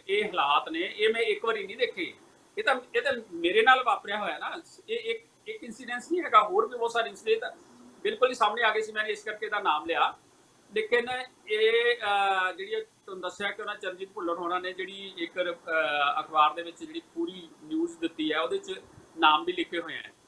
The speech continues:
ਸੋ ਸਿਰਫ ਨਾਮ ਤੇ ਜ਼ਿਲ੍ਹਾ ਤੇ ਪਿੰਡ ਚੇਂਜ ਕਰਕੇ ਥਾਣਾ ਤੇ ਬਾਕੀ ਸਾਰਾ ਸਟੀਰੀਓਟਾਈਪ।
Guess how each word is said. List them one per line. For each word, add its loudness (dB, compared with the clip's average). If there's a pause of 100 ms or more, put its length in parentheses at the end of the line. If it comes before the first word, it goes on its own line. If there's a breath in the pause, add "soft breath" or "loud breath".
(300)
ਸੋ -2
ਸਿਰਫ 0
ਨਾਮ 4 (380)
ਤੇ 2
ਜ਼ਿਲ੍ਹਾ 0 (500)
ਤੇ -8
ਪਿੰਡ -8
ਚੇਂਜ -2
ਕਰਕੇ -4
ਥਾਣਾ 0
ਤੇ -10
ਬਾਕੀ -4
ਸਾਰਾ 0
ਸਟੀਰੀਓਟਾਈਪ। -14